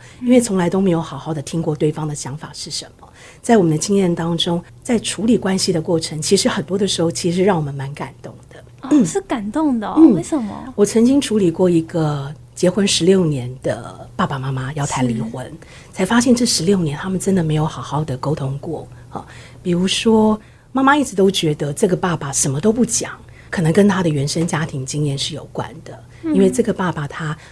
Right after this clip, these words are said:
Speaker 1: 在很小的时候，因为很贫穷，
Speaker 2: 嗯。
Speaker 1: 所以，也就是奶奶他的母亲，爸爸的母亲就把他送到亲友家去住。好，
Speaker 2: 哦。
Speaker 1: 几年后才把他接回来。那对这个爸爸，因为在没有告知的状况下被送到亲友家，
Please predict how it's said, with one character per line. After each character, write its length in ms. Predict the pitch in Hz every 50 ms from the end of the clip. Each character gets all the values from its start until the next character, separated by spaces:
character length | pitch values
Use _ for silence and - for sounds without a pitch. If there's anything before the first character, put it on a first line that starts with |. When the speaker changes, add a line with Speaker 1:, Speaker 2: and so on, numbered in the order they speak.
| - - -
Speaker 1:
在 120 | - 185
很 180 | 165 - 147 147
小 220 | 156 - 135 127
的 80 | 139 127
时 160 | - - 135
候， 100 | 127 165
因 60 | 180
为 40 | 170
很 160 | 160 - 139 -
贫 180 | - - 120 135
穷， 300 | - - - 175 165 156 165 - - - - -
Speaker 2:
嗯。 100 | 359 302
Speaker 1:
所 80 | 269 -
以， 240 | 175 254 247 262 269 277 - -
也 140 | - 160 156
就 160 | - - 185
是 120 | - 196
奶 160 | 170 156 127 135
奶 200 | 143 131 127 135
他 140 | - - 180
的 80 | 196
母 160 | 165 139 120 117
亲， 300 | - - - 143 135 147
爸 160 | - 220 220
爸 120 | 214 156
的 80 | 135 -
母 140 | 120 120 - -
亲 360 | - - - - 135 131 139 - - - - - -
就 100 | - 160
把 80 | 139
他 140 | 127 139 151
送 180 | 151 - 226 202
到 140 | 180 165 147
亲 220 | - - 175 170
友 120 | 160 135
家 220 | 139 - - 123 123
去 180 | - - - -
住。 240 | - - - - - - - - - - -
好， 100 | - -
Speaker 2:
哦。 360 | - 226 226 233 247 254 254 240
Speaker 1:
几 120 | 240 196
年 160 | 190 185 220
后 120 | 233 311 285
才 140 | - -
把 80 | - -
他 140 | - - 139
接 200 | - - 147 139
回 160 | - - - - -
来。 200 | - - - - -
那 120 | - 233 240
对 140 | 240 285
这 140 | 247 - 262
个 80 | 220 202
爸 180 | - 208 208
爸， 260 | 180 - 160 147 135 - - - - - - - - - - -
因 100 | 214 214
为 60 | 202
在 160 | 208 - 208
没 160 | 180 170 190
有 100 | 196 160
告 280 | 143 - - - 202 165
知 200 | 156 - - 160
的 80 | 151
状 200 | 143 - 165 151
况 160 | 151 - 170 151
下 200 | - - 143 143
被 100 | - 147
送 180 | 139 - 143
到 140 | 139 127 135
亲 240 | 131 - - 135 131
友 140 | 135 - -
家， 260 | - - - - -